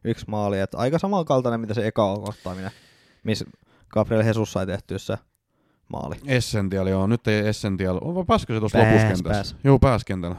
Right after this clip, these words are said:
Speaker 2: Hieno mies. Mut tota, mä haluan hetken puhua Jack Grealishista.
Speaker 1: No puhu vaan.
Speaker 2: No ku, sä olit mun luo kattoo. Et ollut tätä matsia kattomassa, mut mä muistan, mä puhuisin sulla tästä asiasta jo.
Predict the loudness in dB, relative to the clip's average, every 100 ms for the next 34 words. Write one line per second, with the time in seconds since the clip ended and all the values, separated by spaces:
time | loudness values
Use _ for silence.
0 | -6 -2 0 0 0 0 2 4 4 6
1 | 6 4 0 _ -20 _ -4 2 4 4
2 | 4 0 0 0 2 2 0 0 -4 -2
3 | -2 -2 -4 -8 -12 -16 -18 -20 -18 -18
4 | -18 -20 -20 -20 -20 -12 -10 -8 -6 -6
5 | -6 -8 -14 -20 -20 -20 _ -2 2 0
6 | -2 _ _ _ _ _ _ _ 2 2
7 | 4 2 2 2 -2 -10 _ -12 -10 -10
8 | -14 -18 _ _ -4 0 0 2 0 0
9 | -4 -8 -8 -10 -12 -12 -10 -6 0 2
10 | 2 2 0 0 0 0 -2 -4 -8 -8
11 | -10 -10 -8 -8 -8 -10